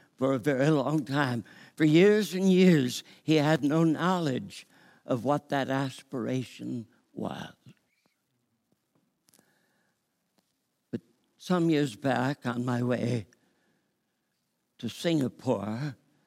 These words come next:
to teach in a seminary for three weeks, I had a stopover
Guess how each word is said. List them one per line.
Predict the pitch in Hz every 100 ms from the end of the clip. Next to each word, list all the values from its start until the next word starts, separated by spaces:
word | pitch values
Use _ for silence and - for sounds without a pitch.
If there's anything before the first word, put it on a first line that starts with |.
| _ _ _ _ _ _
to | - 131
teach | - 170 131 -
in | 143
a | 147
seminary | - - 113 110 92 80 92 - 120 147 _ _ _ _ _ _ _ _ _ _ _ _ _ _ _ _ _ _ _ -
for |
three | - - 139 139
weeks, | 110 113 107 - _ - - - _ _ _ _ _ _ _ _ _ _
I | 139
had | 156 196
a | 180
stopover | 160 - 202 147 143 135 135 117 123 110 127